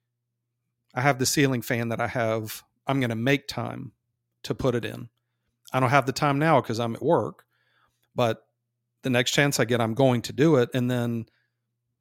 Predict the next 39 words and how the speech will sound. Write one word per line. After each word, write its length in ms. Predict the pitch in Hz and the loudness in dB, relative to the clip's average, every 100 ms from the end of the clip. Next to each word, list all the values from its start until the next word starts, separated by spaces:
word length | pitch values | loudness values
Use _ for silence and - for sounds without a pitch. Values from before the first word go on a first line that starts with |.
| _ _ _ _ _ _ _ _ - | _ _ _ _ _ _ _ _ 0
do 240 | 151 185 | 4 4
it. 220 | 110 - _ _ _ _ - | 2 -2 _ _ _ _ 0
Don't, 520 | 135 127 123 - - _ _ _ _ _ _ _ - | 2 2 -2 -10 -20 _ _ _ _ _ _ _ -16
"Well, 300 | 123 120 120 | -14 -12 -8
let 100 | 127 | -4
me," 240 | 120 107 - _ _ _ _ _ _ | -2 -4 -8 _ _ _ _ _ _
'cause 160 | 160 - | 2 4
think 160 | 190 | 4
about 200 | 147 127 | 4 4
it. 80 | 117 | 6
Why 160 | 131 185 | 6 6
do 80 | 165 | 6
you 240 | 127 - 143 | 2 0 0
honestly 340 | 139 120 113 | 0 0 -4
procrastinate? 640 | 107 - 113 - 117 117 | -4 -2 -2 -2 -8 -12
"Well, 280 | 127 135 131 _ _ _ _ _ _ _ _ _ _ _ _ _ 127 | -14 -14 -16 _ _ _ _ _ _ _ _ _ _ _ _ _ -14
I'm 20 | |
gonna 120 | 120 | -6
mess 300 | 113 131 - | -2 0 0
it 80 | 117 | 0
up, 260 | 113 110 | 0 -2
or 260 | 110 107 101 107 _ _ _ _ _ - - | -4 -4 -6 -12 _ _ _ _ _ -16 -8
I'm 80 | 123 | -2
not 140 | 135 | 0
gonna 140 | 131 123 | 0 2
have 160 | 135 | 2
enough 220 | 127 120 | 2 0
time 240 | - 131 120 | 0 0 0
to 80 | 110 | 0
do 220 | 123 117 | 0 2
it, 80 | 110 | 2
so 120 | 131 | 2
I'll 80 | 123 | 2
just 220 | 113 - | 0 0
do 140 | 120 | 0
it 80 | 110 | 0
later." 360 | 127 135 120 110 | 0 2 2 0
And 240 | 117 113 | -2 0
really, 440 | 123 156 123 113 | 4 4 4 0